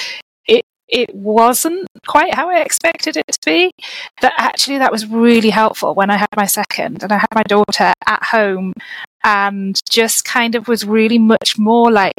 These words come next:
ready for the fact I was just gonna have this little tiny thing and really not know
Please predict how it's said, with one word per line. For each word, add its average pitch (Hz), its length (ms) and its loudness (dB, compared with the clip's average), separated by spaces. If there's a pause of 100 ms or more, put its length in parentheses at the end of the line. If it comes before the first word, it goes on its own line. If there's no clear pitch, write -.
ready 190 640 -2 (400)
for 202 400 4
the 202 80 -2
fact - 400 -2
I - 80 -6
was 196 220 -2
just - 340 -4
gonna 214 160 2
have 208 320 0
this - 220 -6
little 208 500 2
tiny 196 480 0
thing 185 460 2
and 190 520 0
really 208 320 0
not 202 220 2
know 208 340 0